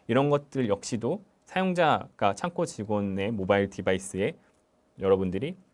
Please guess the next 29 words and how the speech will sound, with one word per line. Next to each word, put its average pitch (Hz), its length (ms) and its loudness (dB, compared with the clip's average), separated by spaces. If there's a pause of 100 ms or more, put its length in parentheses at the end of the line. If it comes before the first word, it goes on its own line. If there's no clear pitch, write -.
(140)
노티라던가 110 720 4
혹은 151 280 -2
이메일을 135 420 4
통해서 143 480 -2 (220)
자동으로 113 680 -2
이런 98 220 -4
것들을 104 460 -4 (460)
뭐 190 180 -6
푸시, - 320 -2 (200)
푸시 180 260 -4
알람이라던가 98 760 -2
메일 104 280 4
얼랏 104 360 4 (180)
같은 98 260 -2
거를 92 180 -2
줄 - 140 -10
수 - 140 -8
있게끔 143 460 -6 (220)
자동화시킬 127 580 -4
수 - 140 -10
있는 90 460 -8
하나의 123 440 -2 (240)
워크플로우 107 640 -2 (120)
기능이라고 98 520 -2
보실 98 240 -8
수가 98 220 -12
있습니다. - 340 -18 (520)
그리고 135 200 2
나서 143 440 0